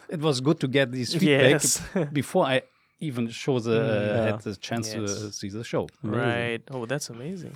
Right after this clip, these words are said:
Speaker 3: So, you know, I find it really interesting and really unique that back in the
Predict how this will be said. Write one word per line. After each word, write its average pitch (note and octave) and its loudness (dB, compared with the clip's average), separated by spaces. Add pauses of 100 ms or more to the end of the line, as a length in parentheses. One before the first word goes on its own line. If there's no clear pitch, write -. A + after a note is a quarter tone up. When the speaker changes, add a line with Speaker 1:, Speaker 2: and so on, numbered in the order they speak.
Speaker 3:
So, - 0 (180)
you B2+ 2
know, G#2+ 4 (540)
I G#2+ 2
find C#3 2
it G#2+ 0
really G2+ 0
interesting F#2+ -6
and F#2 -6
really F#2 -4 (140)
unique F#2 -6
that F#2 -6 (840)
back A2+ -2
in G2+ -2
the F#2 -4